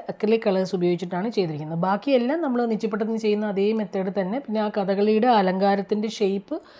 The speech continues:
വരുന്ന രീതിയിലൊന്ന് ചെയ്തിട്ടുണ്ട്. നെറ്റിപ്പട്ടത്തിൻ്റെ സങ്കല്പങ്ങളൊന്നും വന്നിട്ടില്ല. ഏഹ്, എങ്ങനെയാണോ കഥകളിയുടെ ആ ഒരു, ഏഹ്, ചെസ്റ്റിൻ്റെ ഭാഗത്ത് വരുന്ന ആ ഒരു ആഭരണങ്ങളൊക്കെ വരുന്ന അതേ രീതിയിൽ തന്നെ ചെയ്തിരിക്കുന്നു. ഇന്നത്തെ വീഡിയോ കംപ്ലീറ്റ് ആവുകയാണ്. അപ്പോൾ ക്ലാസ്സിന് ജോയിൻ ചെയ്യാൻ താല്പര്യമുള്ളവർ എനിക്ക് ഈ കാണുന്ന നമ്പറിലൊരു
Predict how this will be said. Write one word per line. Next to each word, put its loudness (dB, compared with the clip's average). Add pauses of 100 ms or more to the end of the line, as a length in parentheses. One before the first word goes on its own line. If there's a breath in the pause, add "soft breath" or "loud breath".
(240 loud breath)
വരുന്ന 4
രീതിയിലൊന്ന് 4
ചെയ്തിട്ടുണ്ട്. 0 (1400)
നെറ്റിപ്പട്ടത്തിൻ്റെ -2
സങ്കല്പങ്ങളൊന്നും 2
വന്നിട്ടില്ല. -2 (240)
ഏഹ്, -2
എങ്ങനെയാണോ 2
കഥകളിയുടെ 4
ആ 6
ഒരു, 0 (200)
ഏഹ്, -4
ചെസ്റ്റിൻ്റെ -2
ഭാഗത്ത് 0
വരുന്ന 0 (120)
ആ -4
ഒരു 2
ആഭരണങ്ങളൊക്കെ -2
വരുന്ന -4
അതേ 4
രീതിയിൽ 0
തന്നെ -2
ചെയ്തിരിക്കുന്നു. -6 (1000)
ഇന്നത്തെ -2
വീഡിയോ 0
കംപ്ലീറ്റ് 0
ആവുകയാണ്. 0
അപ്പോൾ -2
ക്ലാസ്സിന് -2
ജോയിൻ -2
ചെയ്യാൻ -2
താല്പര്യമുള്ളവർ -2
എനിക്ക് -2
ഈ -2
കാണുന്ന -4
നമ്പറിലൊരു -6